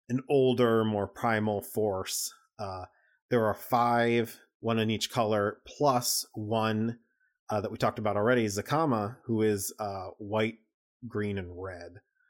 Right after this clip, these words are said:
Um, one of them is dead, uh, because Atali was completed by the Phyrexians,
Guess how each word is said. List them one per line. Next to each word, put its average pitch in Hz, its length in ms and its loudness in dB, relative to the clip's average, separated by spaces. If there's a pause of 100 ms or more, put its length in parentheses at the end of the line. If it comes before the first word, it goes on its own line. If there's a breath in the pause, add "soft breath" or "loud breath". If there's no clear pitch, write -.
(380)
Um, 95 520 -4 (720)
one 135 280 2
of 240 120 2
them 233 160 2
is 123 140 2
dead, 98 480 -2 (360)
uh, 101 280 -4
because 107 320 -4
Atali 120 640 4
was 104 680 2
completed 120 500 0
by 104 140 -2
the 98 80 -8
Phyrexians, 123 880 0